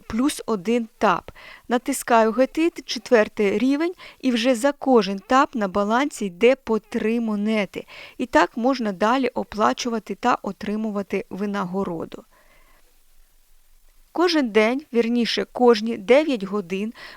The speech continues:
можна безкоштовно заробляти набагато більше монет за один тап. Е, як це відбувається? Е, тут все бачимо.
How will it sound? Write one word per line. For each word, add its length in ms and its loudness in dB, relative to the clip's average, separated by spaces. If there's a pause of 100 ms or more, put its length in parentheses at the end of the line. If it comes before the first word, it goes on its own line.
можна 440 2
безкоштовно 840 -2
заробляти 640 -2
набагато 580 -4
більше 480 -6
монет 480 -4
за 260 -2
один 420 -6
тап. 340 -4 (400)
Е, 120 0
як 260 2
це 260 0
відбувається? 1040 -2 (420)
Е, 180 -2
тут 320 -2
все 280 0
бачимо. 760 0